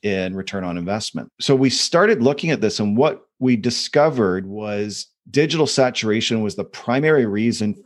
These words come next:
for this precipitous decline in marketing effectiveness. And so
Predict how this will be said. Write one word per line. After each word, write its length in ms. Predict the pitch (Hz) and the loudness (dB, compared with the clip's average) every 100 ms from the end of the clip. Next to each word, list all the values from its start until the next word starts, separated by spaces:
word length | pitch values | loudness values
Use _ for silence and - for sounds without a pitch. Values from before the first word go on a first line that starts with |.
| - | 0
for 520 | 131 127 104 95 95 - - - | 2 4 2 0 -4 -14 -16 -2
this 300 | 113 110 - | 0 0 -2
precipitous 640 | - 101 - 117 123 120 | -6 0 2 2 2 0
decline 760 | - 110 - 107 101 98 101 98 | -2 -6 -4 -4 -2 -2 -2 -4
in 160 | 101 98 | -4 -2
marketing 380 | 95 92 87 87 | -2 -4 -6 -8
effectiveness. 480 | - 85 - 85 - | -6 -6 -6 -4 0
And 240 | 120 117 | 2 2
so 460 | 117 120 110 110 | 2 2 2 0